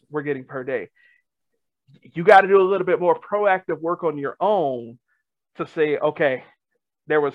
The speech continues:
ten thousand cases, and out of those ten thousand cases, um, nine thousand seven hundred and forty-three of them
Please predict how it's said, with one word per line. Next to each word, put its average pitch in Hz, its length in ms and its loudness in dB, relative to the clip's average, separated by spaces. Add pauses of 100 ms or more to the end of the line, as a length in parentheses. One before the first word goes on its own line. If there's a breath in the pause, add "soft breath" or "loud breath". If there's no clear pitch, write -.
(160)
ten 180 200 -6
thousand 170 440 4
cases, 160 580 -6 (580 soft breath)
and 135 560 -2 (100)
out 156 180 6
of 151 100 2
those 147 240 -2
ten 175 220 -6
thousand 147 380 0
cases, 147 540 -6 (540 soft breath)
um, 131 380 2 (320)
nine 156 500 0
thousand 151 680 2 (360)
seven 170 240 2
hundred 151 280 -2
and 139 160 -8
forty-three 165 500 -4
of 135 160 -2
them 127 300 -6